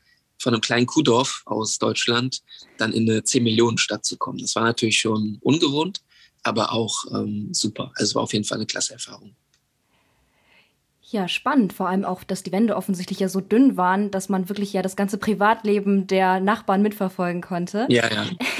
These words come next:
Speaker 2: <laughs> Und genau, vielleicht direkt anknüpfend an die erste Frage. Was hat dich dort gehalten? Du hattest jetzt mehrmals gesagt, ähm, dass du dich sozusagen so verliebt hast in das Land, dass du dort geblieben bist. Genau, was hat dich dort gehalten?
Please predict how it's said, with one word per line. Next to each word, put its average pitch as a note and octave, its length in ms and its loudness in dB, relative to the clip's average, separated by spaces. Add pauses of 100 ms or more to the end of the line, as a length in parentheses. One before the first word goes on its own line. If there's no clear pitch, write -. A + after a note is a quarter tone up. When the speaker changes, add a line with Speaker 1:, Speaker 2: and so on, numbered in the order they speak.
(120)
Speaker 2:
<laughs> C4+ 100 6 (540)
Und A3+ 680 4
genau, B3+ 380 6
vielleicht A#3 420 -2
direkt A3 240 -4
anknüpfend C4 480 2
an G3 120 0
die G3 100 -2
erste B3 320 -2
Frage. G3+ 480 0 (480)
Was G3 380 -4
hat D#4+ 180 -2
dich C4 160 0
dort C4 260 2
gehalten? F3+ 360 -2
Du F#3 80 -2
hattest G3 180 -6
jetzt G3 180 -4
mehrmals G3+ 460 -2
gesagt, G3 480 -2
ähm, F#3 340 0
dass G3+ 160 -2
du - 60 -6
dich G3+ 140 0
sozusagen G3 320 -2
so G3 60 -4
verliebt G#3 340 -2
hast G#3 160 -6
in G3 40 -4
das G3 160 -2
Land, F#3+ 220 0
dass F#3+ 80 -8
du F#3+ 60 -6
dort F#3+ 240 -2
geblieben A3 340 -4
bist. G#3+ 160 -4 (520)
Genau, F#3+ 280 2
was F#3+ 220 0
hat C4 180 0
dich G3+ 120 -6
dort F3+ 240 0
gehalten? E3 560 -6